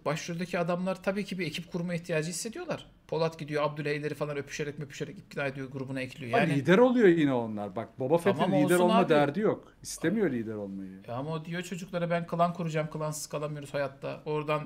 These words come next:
Speaker 1: Genco'ları alıyor, buradan
Speaker 2: Ama onlara
Speaker 1: Karaderili
Speaker 2: bırakıyor
Speaker 1: Chewbacca'yı
Speaker 2: kararları
Speaker 1: alıyor.
Speaker 2: falan işte. Kararları onlara bırakıyor. Ekip
Speaker 1: Neyse.
Speaker 2: kuruyor ama ekibi şey için kuruyor, savaşmak için.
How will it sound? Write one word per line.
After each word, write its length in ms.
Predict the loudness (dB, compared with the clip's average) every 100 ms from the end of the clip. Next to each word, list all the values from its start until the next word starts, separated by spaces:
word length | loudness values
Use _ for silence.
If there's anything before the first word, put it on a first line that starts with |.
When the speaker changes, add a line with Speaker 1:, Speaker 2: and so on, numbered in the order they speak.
| -10 -20 -20 _
Speaker 1:
Genco'ları 500 | -2 -2 0 2 2
alıyor, 340 | 2 0 -2 -2
buradan 300 | -2 2 0 0 -12 _ _ _ -4 2
Speaker 2:
Ama 160 | 6
onlara 180 | 6 8
Speaker 1:
Karaderili 220 | 6 8
Speaker 2:
bırakıyor 540 | 8 6 4 2 2 -2
Speaker 1:
Chewbacca'yı 340 | 2 4 4
Speaker 2:
kararları 200 | 4 4
Speaker 1:
alıyor. 240 | 2 0
Speaker 2:
falan 120 | 0 -2
işte. 240 | -14 -18 -18 -20 _ -8
Kararları 520 | -4 -2 -2 0 0
onlara 340 | 0 2 2
bırakıyor. 420 | 4 0 0 -2
Ekip 180 | -2 -4
Speaker 1:
Neyse. 140 | -4 2
Speaker 2:
kuruyor 200 | 6 6
ama 140 | 6
ekibi 280 | 4 4 0
şey 220 | 2 2
için 240 | 2 -2
kuruyor, 300 | -2 -2 -2
savaşmak 580 | 2 6 6 6 0 -6
için. 380 | -6 -4 -4 -4